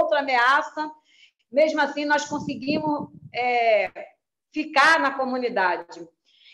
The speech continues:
E isso tudo é uma luta, os companheiros que estão presentes sabem como é difícil, né? Eu não quero me estender muito, porque eu sei que é muita coisa. A Vila,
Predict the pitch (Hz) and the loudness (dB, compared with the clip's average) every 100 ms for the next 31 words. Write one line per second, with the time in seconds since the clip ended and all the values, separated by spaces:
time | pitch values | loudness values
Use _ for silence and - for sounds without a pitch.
0 | _ 269 302 320 311 294 330 - 320 330 | _ -4 -2 -2 -4 -6 -6 -2 -2 0
1 | 330 320 320 294 320 320 320 302 277 - | 2 4 4 4 2 2 2 4 4 0
2 | - - 254 - 294 - 311 294 302 302 | -10 -12 -10 -6 -4 0 2 6 6 4
3 | - - 285 302 285 285 254 285 285 - | -2 -8 -6 -4 0 2 2 -2 -6 -6
4 | - 302 349 330 285 277 277 226 - 277 | 2 4 4 2 -4 0 0 -2 -10 -6
5 | 320 349 285 262 285 302 _ _ _ 226 | -4 -6 -6 -2 -2 -4 _ _ _ -4
6 | 262 277 294 285 294 285 294 277 277 277 | -2 2 2 2 -4 -4 -2 0 2 0
7 | 277 277 285 277 277 254 349 349 - 269 | 0 0 4 2 2 -2 0 -2 2 4
8 | 294 302 294 285 254 247 262 294 285 | 6 6 2 2 0 0 -4 0 4